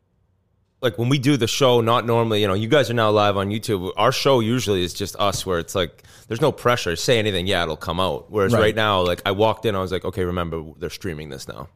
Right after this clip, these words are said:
Speaker 2: True. Yeah, and I don't think about, I should. I, I don't think about that.
Speaker 1: I
Speaker 2: Like,
Speaker 1: know,
Speaker 2: I,
Speaker 1: but
Speaker 2: I
Speaker 1: I
Speaker 2: don't,
Speaker 1: think
Speaker 2: I, I never think like, for, I don't know, I never think about being really on. I should, but I don't, I don't, you just do it.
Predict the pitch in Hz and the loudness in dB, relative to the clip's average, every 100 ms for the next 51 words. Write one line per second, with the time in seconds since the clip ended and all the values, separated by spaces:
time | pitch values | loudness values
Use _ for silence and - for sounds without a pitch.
0 | _ _ - 202 147 - 143 156 147 165 | _ _ 2 4 4 0 2 4 4 4
1 | 170 151 135 107 123 - 180 92 101 - | 2 2 0 0 -2 2 2 2 -4 -2
2 | 110 104 117 131 113 - - - - - | -2 0 0 -2 -6 -12 -14 -16 -16 -4
3 | 139 165 - 143 208 262 120 - 208 254 | 0 4 4 4 4 2 0 0 0 2
4 | 190 220 311 294 - 196 - _ _ _ | 0 2 0 0 -2 -2 -4 _ _ _
5 | _ _ _ _ _ _ - 135 - - | _ _ _ _ _ _ -8 -8 -8 -14
6 | - 147 226 233 127 165 214 180 202 185 | -8 0 2 4 4 4 4 2 0 0
7 | 151 135 127 147 135 127 135 120 110 - | 2 2 2 2 2 2 2 2 0 0
8 | 151 143 85 98 - 254 107 101 110 151 | 2 2 -2 -2 4 6 4 0 -2 -2
9 | 165 123 139 156 135 180 131 - - 104 | -2 0 0 0 -4 -6 -4 -2 -2 -4